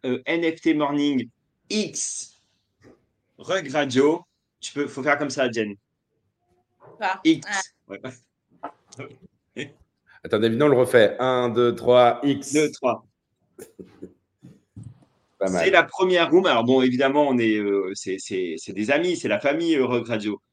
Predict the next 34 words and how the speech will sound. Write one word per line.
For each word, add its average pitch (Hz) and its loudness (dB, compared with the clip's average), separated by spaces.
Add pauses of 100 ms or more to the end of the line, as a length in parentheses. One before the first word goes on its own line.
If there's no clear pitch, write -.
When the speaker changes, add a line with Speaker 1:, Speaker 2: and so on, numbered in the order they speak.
Speaker 1:
Mais 113 2
là, 160 6
voilà, 117 2
ça 131 -4
y 117 -2
est, - -2
on 110 -4
a 113 2
officialisé 131 -2
notre, 110 -6
euh, 101 -2
notre 101 -10
première 151 -6
collab. 180 -2 (420)
Euh, 117 -2
donc, 127 -2
il 131 -2
y 135 0
avait, 127 0 (180)
euh, 95 -6
il 92 -8
y 95 -8
avait 95 -10 (120)
Pauline 165 2 (260)
et, 143 0
alors, 127 0
attends, 135 -2
faut 110 -12
que 107 -10
je - -14
partage 123 -4
d'ailleurs 110 0
mon 104 -4
écran. 131 -6